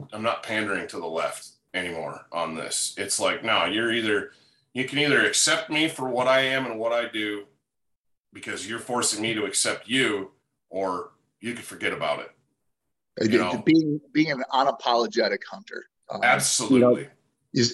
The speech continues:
Speaker 2: you were, you were talking about, you know, back, back in the day, it was engaging people. The only time I'm willing to do that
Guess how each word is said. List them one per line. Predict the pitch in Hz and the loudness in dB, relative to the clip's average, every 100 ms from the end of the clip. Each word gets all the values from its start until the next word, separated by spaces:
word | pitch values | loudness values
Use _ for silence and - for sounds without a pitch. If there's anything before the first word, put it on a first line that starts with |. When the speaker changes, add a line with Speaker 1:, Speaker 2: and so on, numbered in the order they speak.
| - | 4
Speaker 2:
you | 123 | 6
were, | 110 107 - - - | 6 2 -10 -8 0
you | |
were | 113 | 2
talking | 110 117 113 | 4 2 2
about, | 107 113 104 | 4 4 4
you | 113 | 0
know, | 107 | -4
back, | 101 113 110 _ | 2 0 0 _
back | 120 113 | 0 0
in | 110 | -2
the | 107 | -2
day, | 131 131 131 | 2 4 6
it | 123 | 4
was | 113 110 | 0 -4
engaging | 117 107 127 120 120 | -8 -2 -2 -2 -6
people. | - 123 120 120 117 - _ _ _ _ _ - | -8 -6 -2 -2 -4 -8 _ _ _ _ _ -2
The | 131 | 0
only | 156 175 233 214 | 4 4 2 -2
time | - 151 175 | -4 -4 -4
I'm | 156 113 | -4 -6
willing | 110 143 139 | -4 -4 -6
to | 98 | -8
do | 117 135 | -6 0
that | 156 160 | 0 0